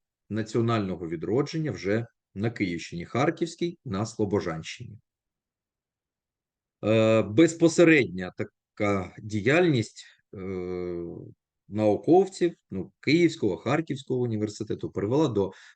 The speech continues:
е, появи на, на, скажімо так, на світ багатьох книжок з фольклором, з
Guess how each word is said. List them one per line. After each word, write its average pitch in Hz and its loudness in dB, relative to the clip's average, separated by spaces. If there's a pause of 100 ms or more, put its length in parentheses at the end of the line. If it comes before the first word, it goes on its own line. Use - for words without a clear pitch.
е, 92 -6
появи 139 2 (360)
на, 101 -6
на, 92 -4
скажімо 101 -4
так, - -10
на 98 -2
світ 143 0
багатьох 101 -4
книжок 123 0 (240)
з - -18
фольклором, 104 0 (460)
з 117 2